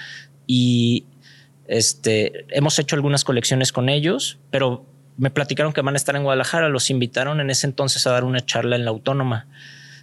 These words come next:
Me encantaría conectarlos. Digo, seguro pueden hacer algo chido y ustedes teniendo Mexa, pues estaría padre que se conozcan.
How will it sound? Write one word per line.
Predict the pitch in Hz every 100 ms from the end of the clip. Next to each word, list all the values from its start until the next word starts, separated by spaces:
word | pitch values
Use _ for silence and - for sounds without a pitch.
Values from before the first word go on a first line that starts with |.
| -
Me | 120
encantaría | 120 123 120 123 123 -
conectarlos. | 151 151 135 - 156 175 165 127 - - -
Digo, | 117 113
seguro | - 123 127 147 139
pueden | 131 135 139
hacer | 120 127
algo | 127 127 120
chido | - 165 160 131
y | 117
ustedes | - 120 123 -
teniendo | 127 127 127
Mexa, | 131 131 127 - 143
pues | 135 107 - -
estaría | - - 117 113
padre | 127 131
que | -
se | 120
conozcan. | - 113 110 - 98